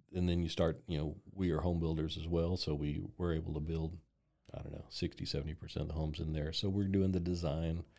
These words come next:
of the homes individualized for those lots 'cause they were unique lots, the way we designed 'em. Uh, and so it, it wound up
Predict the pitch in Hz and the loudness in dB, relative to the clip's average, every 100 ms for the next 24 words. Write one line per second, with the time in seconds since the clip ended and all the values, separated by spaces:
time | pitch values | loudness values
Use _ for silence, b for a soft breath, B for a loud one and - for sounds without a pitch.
0 | B B B - 82 80 85 80 82 - | B B B -8 -4 0 0 2 0 0
1 | 90 87 85 82 90 80 80 - 78 80 | 0 2 0 -2 -4 -4 -4 -4 -4 -4
2 | 82 78 - - 90 85 82 80 78 82 | -4 -4 -6 -6 -4 -2 0 0 2 0
3 | 78 69 76 - 85 80 76 76 80 78 | 0 0 0 -2 -2 -2 -2 -2 -2 -2
4 | 80 92 - b b b b b b - | -2 -6 -10 b b b b b b -8
5 | 90 90 95 - - 87 101 95 - - | -4 -4 -6 -10 -6 -2 2 2 0 -4
6 | 104 95 101 101 95 92 | -4 2 4 4 4 2